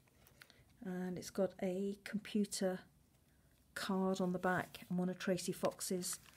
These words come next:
uh, definition labels. And this is layering with some fussy cutting. Over the page, more collaging. As you can see, another, sorry, I keep on going out of frame today, Janet Marsh,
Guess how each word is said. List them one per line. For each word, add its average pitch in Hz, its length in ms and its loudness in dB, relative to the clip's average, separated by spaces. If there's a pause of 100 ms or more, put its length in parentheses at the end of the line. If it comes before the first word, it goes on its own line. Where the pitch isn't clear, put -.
(460)
uh, 185 280 -2
definition 185 520 0
labels. 185 580 0 (100)
And 185 80 0
this 190 180 -2
is - 380 -4
layering 180 560 2 (120)
with 170 200 -2
some - 160 -4
fussy 175 320 -4
cutting. 277 360 -4 (2000)
Over 208 220 6
the 214 100 -6
page, 247 560 6 (100)
more 208 220 6
collaging. 180 680 0 (160)
As 185 100 0
you 190 60 -4
can 190 140 0
see, 196 280 -2
another, 196 400 2 (920)
sorry, 160 340 0
I 160 80 0
keep - 260 -4
on 226 60 4
going 165 220 2
out - 100 -2
of - 60 -10
frame 240 260 6
today, 190 380 0 (560)
Janet 196 300 6
Marsh, 180 520 4